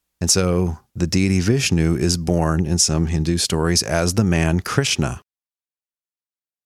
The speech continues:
So in both cases, it seems that there's a heavenly,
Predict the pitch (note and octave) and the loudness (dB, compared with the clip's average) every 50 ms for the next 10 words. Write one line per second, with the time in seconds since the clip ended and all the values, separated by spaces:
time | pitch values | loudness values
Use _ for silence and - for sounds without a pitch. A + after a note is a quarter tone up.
0 | _ - - - A#2 A#2 A2 G2+ F2+ A2 A2+ C3+ C3 - - - C3 C3 C3+ - | _ -2 0 2 2 2 2 2 0 0 0 0 -4 -6 -4 -2 -2 0 0 0
1 | D3 C#3+ C#3+ D3 C3+ - - - - _ _ _ - G2+ F#2 - - - G#2 G2+ | 0 0 -2 -2 -2 -2 -4 -4 -8 _ _ _ -4 -4 0 0 0 2 2 2
2 | G2+ G2 G2 F2+ F2 F#2 F2+ F2+ F2 F2 - - _ _ - - F#2 F2+ F#2 F2+ | 2 2 0 0 0 0 0 2 0 -2 -4 -6 _ _ -8 -6 -2 0 0 0
3 | E2 D#2 D#2+ E2 - - G2+ F#2+ F2+ G2 F#2+ F#2+ F#2+ F#2 F#2 F#2 F2+ F2 | 0 0 -2 -2 0 0 0 0 2 2 2 2 2 2 2 2 0 0